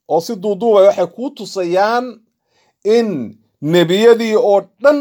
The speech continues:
ay nooca ahaayeen, oo waxa weeye nebi kasta manhajkiisa dacwiga uu ka bilaabanayay laa ilaaha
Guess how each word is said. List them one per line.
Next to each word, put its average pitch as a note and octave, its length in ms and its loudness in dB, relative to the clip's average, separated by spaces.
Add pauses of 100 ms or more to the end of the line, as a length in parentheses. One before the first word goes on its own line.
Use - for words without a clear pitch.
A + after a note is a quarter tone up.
(100)
ay A3 180 -4
nooca F#3+ 240 -4 (100)
ahaayeen, A#2+ 560 -6 (500)
oo E3 140 0
waxa F3+ 220 2
weeye F#3 180 2
nebi F3+ 240 -4
kasta F3 440 0 (560)
manhajkiisa F3 1040 -4 (640)
dacwiga F3 580 2 (100)
uu D3+ 140 -6
ka - 180 -2
bilaabanayay A#3+ 760 0 (640)
laa F3 300 2
ilaaha D#3+ 380 -2